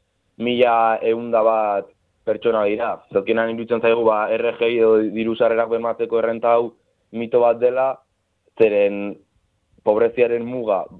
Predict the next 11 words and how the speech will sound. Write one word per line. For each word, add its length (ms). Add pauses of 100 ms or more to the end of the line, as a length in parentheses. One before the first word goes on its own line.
(340)
boste-, 400
behatziehun 480
eurotan 360
dagoenean, 520
ba, 120
laguntza, 600
jasotzen 380
dute 120
laguntza 380
pertsona 380
bakoitzeko 640